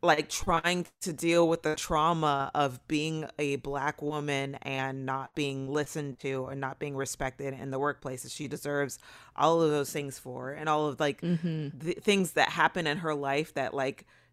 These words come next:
Speaker 1: n-, that prevented her from being able to achieve certain things. And so what I saw, what I got to see was somebody just, like,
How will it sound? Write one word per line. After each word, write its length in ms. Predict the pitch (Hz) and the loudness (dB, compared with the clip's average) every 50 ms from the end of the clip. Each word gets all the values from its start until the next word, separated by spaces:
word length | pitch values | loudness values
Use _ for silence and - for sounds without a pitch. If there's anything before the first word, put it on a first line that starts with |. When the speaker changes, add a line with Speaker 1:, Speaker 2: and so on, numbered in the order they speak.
| _ _ _ _ _ _ _ _ _ - | _ _ _ _ _ _ _ _ _ -10
Speaker 1:
n-, 180 | 165 147 123 - _ | -8 -8 -8 -8 _
that 220 | - 147 139 - - | -2 -2 -2 -2 -4
prevented 540 | - 175 135 117 160 151 156 160 165 156 156 | -6 -6 -2 0 0 0 0 -2 -6 -6 -4
her 200 | 160 147 139 135 | -2 -2 -2 -2
from 340 | - - 160 143 139 135 - - | -2 -2 -2 -2 -4 -6 -6 -6
being 220 | 151 151 143 139 | -4 -4 -2 -2
able 220 | 143 139 127 143 139 | -2 -2 -2 -2 -4
to 200 | - - 139 - - _ - | -4 -6 -8 -8 -8 _ -6
achieve 840 | 143 - - - - 170 165 170 165 156 147 139 135 131 - - - _ _ _ _ _ _ | -6 -6 -6 -6 -4 -4 -2 0 0 0 -2 -2 -4 -6 -10 -14 -20 _ _ _ _ _ _
certain 340 | - - 160 90 76 131 127 | -6 -4 -2 -2 -2 -4 -8
things. 480 | 127 135 131 127 123 127 135 143 - - _ - - - - - _ _ _ | -6 -6 -4 -4 -4 -6 -6 -8 -10 -16 _ -20 -20 -20 -20 -20 _ _ _
And 140 | 160 160 160 | -4 -4 -2
so 120 | - 190 165 | -2 -2 0
what 140 | 151 165 151 | 4 6 6
I 100 | 151 160 | 4 4
saw, 360 | - - - - 185 165 - - | 2 -4 -4 -2 0 0 0 0
what 160 | 151 160 156 | 0 2 2
I 120 | 151 147 135 | 2 2 0
got 320 | 110 - 147 160 165 - | -2 -2 -2 -2 -2 -4
to 80 | 160 151 | -6 -10
see 320 | - - 165 147 143 139 | -8 -6 -4 -2 -2 -2
was 220 | 127 131 139 139 - | -2 -2 -2 -2 -2
somebody 460 | - 165 151 139 147 143 139 135 123 | -4 -4 -4 -2 -4 -4 -4 -6 -8
just, 280 | - - 139 - - 143 | -8 -8 -10 -8 -8 -8
like, 320 | 127 127 127 - - | -8 -8 -8 -10 -12